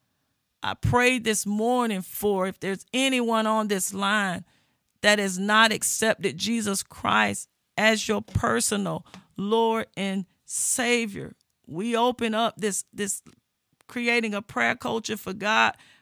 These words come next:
prayer line podcast. We open it up for you if you've not received him.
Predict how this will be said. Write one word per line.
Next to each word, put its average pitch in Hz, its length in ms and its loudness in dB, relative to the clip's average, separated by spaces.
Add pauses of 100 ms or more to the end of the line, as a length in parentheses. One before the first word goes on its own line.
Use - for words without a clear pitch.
(200)
prayer 240 360 2
line 185 420 -2
podcast. 220 960 -2 (300)
We 240 260 -2
open 233 380 0
it 233 160 -2
up 233 240 0
for 247 340 -4
you 214 260 -4
if 208 140 -4
you've 214 200 -4
not 226 340 2
received 240 680 -4
him. 151 320 -10